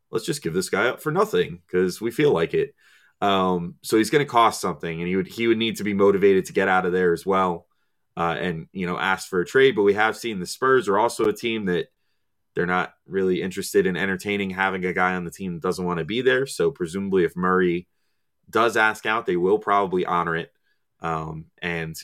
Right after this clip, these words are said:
you know, look for the, the best option for him. But he's probably gonna cost a mint because of that affordable contract and his career high production, and the fact that, just like the other two guys on this list, he is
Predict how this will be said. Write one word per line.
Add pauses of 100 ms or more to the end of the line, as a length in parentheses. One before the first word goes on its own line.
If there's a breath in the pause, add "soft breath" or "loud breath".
you
know,
look
for
the,
the
best
option
for
him.
But
he's
probably
gonna
cost
a
mint
because
of
that (100)
affordable
contract
and
his
career
high
production, (540)
and
the
fact
that,
just
like
the
other
two
guys
on
this
list,
he
is